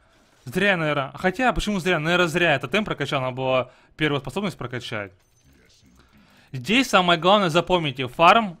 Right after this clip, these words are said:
общий. То есть вы убиваете крипов, выпадает золото. Его нужно поднимать. Когда вы и ваши союзники поднимаете золото, все,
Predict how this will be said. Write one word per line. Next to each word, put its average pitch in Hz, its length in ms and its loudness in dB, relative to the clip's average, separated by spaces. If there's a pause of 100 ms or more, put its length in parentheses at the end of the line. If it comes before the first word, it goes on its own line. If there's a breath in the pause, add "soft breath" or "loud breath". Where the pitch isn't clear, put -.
общий. 131 640 -2 (340 soft breath)
То 190 180 4
есть 151 200 0
вы 156 160 4
убиваете 170 640 2
крипов, 165 500 -2 (220)
выпадает 139 720 0
золото. 123 480 -2
Его 120 240 -4
нужно 127 560 -6
поднимать. 127 640 -4 (420 soft breath)
Когда 156 400 0
вы 147 240 -2
и 151 80 0
ваши 139 300 -4
союзники 131 480 -8
поднимаете 135 680 -6
золото, 147 720 -4 (220 soft breath)
все, 175 640 2